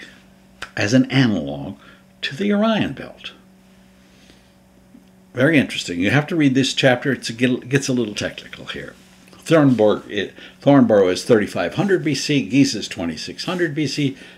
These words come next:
China one fifty B C, Mexico two hundred B C. Why are they all doing that? So the next chapter looks at a very controversial idea, biological implications. Is it possible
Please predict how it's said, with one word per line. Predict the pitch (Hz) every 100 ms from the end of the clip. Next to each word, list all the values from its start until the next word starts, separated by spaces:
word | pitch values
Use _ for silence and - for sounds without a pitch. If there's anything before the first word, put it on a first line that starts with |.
| -
China | - 127 104
one | 90 82 98
fifty | 90 202 208 175
B | 143
C, | 127 143 139 -
Mexico | 120 - - 101
two | 85 135 139
hundred | 165 156 117
B | 117 110
C. | - 127 120 117 - - - -
Why | - 101 131
are | 160
they | 160
all | 156 147
doing | 123 113 98 85
that? | 80 76 - - - - - _ - - _ - - - - - -
So | - 180 180 - - - -
the | 196
next | 294 285
chapter | - 107 85 - 135 196 - _ _ _ - - - - _ _
looks | 156 180 - -
at | 127 -
a | 113 101
very | 131 120
controversial | 110 92 - 98 104 - 92
idea, | 92 107
biological | 90 104 117 139 160 147 127
implications. | 117 107 104 104 - - -
Is | 214
it | 269 269
possible | - 95 - 87 123 -